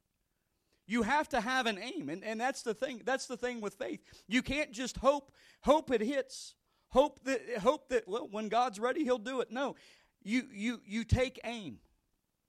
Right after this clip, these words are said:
And you know, eh, you know, prayer is a weapon. Amen. I, we're gonna get into this. I'm my brother Jesse. I might have you even share tonight 'cause I'm talking with people in our house because I've watched God elevate people because of the weapons. I've watched God do things in people's life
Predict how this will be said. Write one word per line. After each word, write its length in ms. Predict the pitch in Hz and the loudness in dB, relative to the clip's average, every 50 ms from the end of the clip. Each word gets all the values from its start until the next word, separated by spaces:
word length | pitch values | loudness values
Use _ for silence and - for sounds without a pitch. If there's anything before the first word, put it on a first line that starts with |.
| _ _ _ _ _ _ _ _ _ | _ _ _ _ _ _ _ _ _
And 140 | - 175 226 | -8 -6 -6
you 60 | 240 | -4
know, 160 | 247 254 - | -4 -4 -4
eh, 140 | - 233 226 - | -4 -4 -4 -4
you 140 | 247 220 220 | -4 -4 -2
know, 120 | 220 196 | -2 -4
prayer 480 | - - - 240 247 262 240 180 135 - - | -4 -2 0 2 2 4 4 2 0 -2 -2
is 180 | 156 156 143 | -4 -4 -4
a 40 | 160 | -4
weapon. 400 | 139 143 131 - - 117 95 101 | -2 -2 -2 -4 -4 -8 -12 -10
Amen. 320 | - 98 104 196 214 220 190 | -8 -8 -6 -4 -4 -4 -2
I, 160 | - 196 208 - 190 | -2 -2 -2 -2 -2
we're 140 | 202 240 | -2 -2
gonna 180 | 233 262 254 247 | 0 -2 -4 -2
get 180 | 196 220 220 220 | -2 -2 -2 -2
into 180 | 226 208 196 | -4 -4 -6
this. 300 | 180 180 180 - - - - | -6 -6 -8 -8 -10 -12 -12
I'm 140 | 180 190 - | -12 -10 -8
my 100 | 220 220 | -6 -6
brother 320 | 196 185 208 208 208 196 185 | -6 -4 -6 -6 -6 -6 -8
Jesse. 340 | 170 202 208 - - 156 | -8 -8 -8 -6 -6 -6
I 80 | 160 185 | -4 -4
might 200 | 220 202 196 185 | -4 -4 -4 -2
have 140 | 190 180 175 | -4 -4 -4
you 120 | 185 185 | -6 -8
even 160 | 190 185 180 | -8 -6 -8
share 200 | 165 - 196 190 | -6 -6 -6 -6
tonight 240 | 185 185 196 214 - | -6 -6 -6 -6 -6
'cause 140 | - 180 165 | -6 -4 -2
I'm 180 | 185 185 196 185 | 0 0 0 0
talking 380 | - 233 240 240 - - 208 | 0 0 -2 -2 -2 -6 -8
with 120 | 202 208 - | -8 -8 -10
people 300 | 233 220 - - 214 208 | -12 -14 -12 -10 -10 -8
in 60 | 196 | -8
our 100 | 190 185 | -6 -6
house 280 | 190 214 - - - - | -6 -6 -8 -10 -12 -12
because 320 | 175 156 - 180 165 - - - - - - | -10 -6 -4 -4 -4 -6 -8 -18 -20 -12 -2
I've 200 | - 185 202 165 | 2 2 2 4
watched 340 | 170 208 240 247 240 - 170 | 4 4 4 4 4 2 0
God 200 | 214 220 214 190 | 0 2 4 4
elevate 480 | 196 226 240 240 214 170 196 185 - - | 4 4 2 2 -2 -4 -4 -6 -6 -8
people 260 | - 196 196 - 190 | -10 -12 -10 -10 -10
because 380 | 170 165 185 - 214 202 185 160 | -8 -8 -6 -4 -4 -6 -4 -6
of 80 | 175 160 | -6 -6
the 80 | 175 | -6
weapons. 560 | 170 180 185 180 - - - 101 - - - - _ _ _ _ _ _ _ | -4 -4 -4 -6 -8 -12 -18 -18 -20 -20 -20 -20 _ _ _ _ _ _ _
I've 160 | - 175 151 165 | 0 2 4 6
watched 300 | 214 233 226 - - 156 | 6 4 4 4 2 2
God 260 | 233 220 208 165 156 | 4 4 4 2 0
do 160 | 214 233 214 | -6 -8 -6
things 280 | - 214 202 185 160 175 | -6 -6 -6 -6 -6 -8
in 120 | 185 170 | -10 -10
people's 440 | - 208 196 - 180 170 156 - 156 | -10 -14 -14 -14 -14 -14 -14 -10 -8
life 300 | 196 - - 160 147 | -6 -6 -6 -6 -8